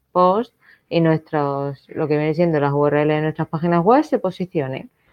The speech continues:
¿vale? ¿Para qué? Para que, eh, las impresiones y el alcance aumente, con, por ello, la susceptibilidad de que pinchen en ello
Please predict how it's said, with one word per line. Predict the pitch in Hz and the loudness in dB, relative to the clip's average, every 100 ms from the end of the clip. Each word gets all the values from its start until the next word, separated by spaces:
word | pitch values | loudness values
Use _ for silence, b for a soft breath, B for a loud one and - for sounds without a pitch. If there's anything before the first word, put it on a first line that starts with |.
| _ _ | _ _
¿vale? | 139 131 - | 0 0 0
¿Para | 156 151 | 2 2
qué? | 143 147 | 4 4
Para | 147 | 4
que, | 147 147 - - | 2 0 -2 -6
eh, | 160 | 0
las | 156 151 | 2 2
impresiones | 151 143 156 - 190 165 147 | -2 -4 -4 0 2 2 2
y | 147 | 0
el | 135 | 0
alcance | 139 165 170 151 143 127 b b | 0 2 2 0 -6 -10 b b
aumente, | - 185 202 214 214 254 | 0 4 6 4 4 4
con, | 254 190 175 - - - _ _ | 4 2 0 -4 -14 -20 _ _
por | - 160 | 0 4
ello, | 185 180 147 - | 4 4 0 -2
la | 151 147 | -2 -2
susceptibilidad | 139 165 143 151 156 143 139 156 160 | -2 -4 -6 -4 0 2 2 2 2
de | 170 | 2
que | 170 | -2
pinchen | 170 180 175 175 | -2 -2 0 -2
en | 175 | 0
ello | 185 196 226 | 0 0 -2